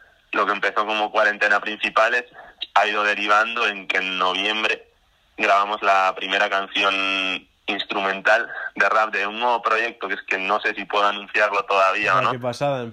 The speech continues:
Speaker 2: pues,
Speaker 1: Pero, ¿eh?
Speaker 2: que, que es una pasada, aunque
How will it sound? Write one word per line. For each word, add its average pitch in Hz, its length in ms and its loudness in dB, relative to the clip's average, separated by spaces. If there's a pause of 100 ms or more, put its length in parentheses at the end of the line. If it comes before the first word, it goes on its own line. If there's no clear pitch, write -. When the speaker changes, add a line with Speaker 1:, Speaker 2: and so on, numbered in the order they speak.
Speaker 2:
pues, 120 140 0
Speaker 1:
Pero, 120 300 2 (1000)
¿eh? 165 200 4 (320)
Speaker 2:
que, 120 280 -6
que 131 140 -4
es 131 80 -4
una 151 160 0
pasada, 131 520 2
aunque 127 720 -4